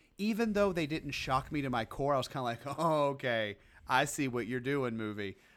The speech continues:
Um, but man, that one scene where Kaluuya makes the dude rap for him, and then just the abruptness of the end of that scene.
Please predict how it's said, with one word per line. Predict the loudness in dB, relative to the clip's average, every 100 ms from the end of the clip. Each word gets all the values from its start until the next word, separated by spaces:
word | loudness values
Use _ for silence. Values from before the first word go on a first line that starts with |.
| _
Um, | -2 -2 0
but | -4 -2
man, | 0 0
that | 0 0
one | 0 0
scene | -2 -2 -2 -2
where | -4 -6
Kaluuya | -6 -4 -2 -2
makes | -2 -6 -8
the | -8
dude | -4 -4
rap | -4 -4 -4 -6
for | -2 0 0
him, | -2 -6 -12 _ _ -6
and | -2
then | -2 -2
just | -4 -4 -4
the | -4
abruptness | -4 -2 0 0 0 -6 -4
of | -8 -4
the | -6 -4
end | -4 -4
of | -4
that | -4 -4
scene. | -2 -2 -2 -4